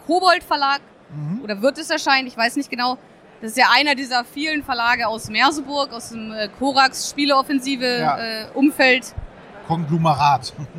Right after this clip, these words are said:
Speaker 1: Genau. Auch auf Cassiopeia, dem nächsten Spiel, was hier steht, sehe ich das Kobold-Logo. Das
Speaker 2: Mhm.
Speaker 1: wurde scheinbar auch lokalisiert.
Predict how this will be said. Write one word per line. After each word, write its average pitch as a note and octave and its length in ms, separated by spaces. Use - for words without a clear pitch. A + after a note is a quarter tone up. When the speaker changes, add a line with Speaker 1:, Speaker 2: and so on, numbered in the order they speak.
Speaker 1:
Genau. F3+ 580
Auch D4+ 280
auf - 180
Cassiopeia, D4+ 880
dem C4+ 120
nächsten E4+ 280
Spiel, F4+ 180
was E4+ 140
hier F4 80
steht, D#4+ 320
sehe D4+ 240
ich D4+ 80
das D4 200
Kobold-Logo. E4+ 760
Das A3+ 180
Speaker 2:
Mhm. - 40
Speaker 1:
wurde A#3+ 180
scheinbar A#3 480
auch B3+ 220
lokalisiert. D4+ 920